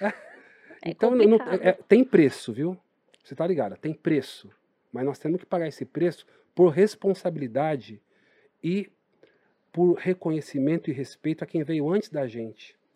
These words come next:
Speaker 1: Porque teve um monte de gente preta que dedicou a sua vida pra construir um movimento negro combativo e que enlouqueceu, que morreu pobre, largado, es-, eh, sabe, esquecido,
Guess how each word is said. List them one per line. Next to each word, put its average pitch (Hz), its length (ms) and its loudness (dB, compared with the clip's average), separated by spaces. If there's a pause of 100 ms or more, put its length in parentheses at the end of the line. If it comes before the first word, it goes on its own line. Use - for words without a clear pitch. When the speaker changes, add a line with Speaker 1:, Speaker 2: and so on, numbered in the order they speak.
(400)
Speaker 1:
Porque - 160 -18
teve 151 200 -8
um - 20 -6
monte 147 400 -6
de 123 60 -18
gente 135 320 -12
preta 143 260 -12
que - 100 -18
dedicou 135 380 -8
a 123 40 -10
sua 165 260 -8
vida 135 200 -6
pra 127 140 -14
construir 139 340 -10
um 131 40 -4
movimento 131 460 -6
negro 131 360 -2 (300)
combativo 160 920 0 (560)
e - 60 -12
que - 160 -8
enlouqueceu, 165 1000 0 (300)
que - 120 -6
morreu 147 280 -2
pobre, 139 460 0
largado, 131 500 -4
es-, - 140 -20 (100)
eh, 127 140 -6
sabe, 139 300 -8
esquecido, 147 800 -10